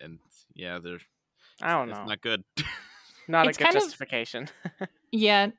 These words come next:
Speaker 3: I don't know. I feel like a lot of people see this as very black and white, and I think there are, there's a little bit of nuance to be had, I guess, where, like, they do have a history,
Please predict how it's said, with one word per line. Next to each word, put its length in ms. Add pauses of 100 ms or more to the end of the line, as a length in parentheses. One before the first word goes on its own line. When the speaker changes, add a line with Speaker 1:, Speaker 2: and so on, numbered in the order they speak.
Speaker 3:
I 100
don't 100
know. 160
I 120
feel 160
like 240 (440)
a 60
lot 200
of 60
people 260
see 160
this 200
as 160
very 240
black 320
and 100
white, 280 (200)
and 280
I 140
think 180
there 260
are, 360 (640)
there's 200
a 60
little 240
bit 100
of 100
nuance 340
to 60
be 60
had, 140
I 40
guess, 280
where, 140
like, 340 (560)
they 180
do 120
have 120
a 60
history, 680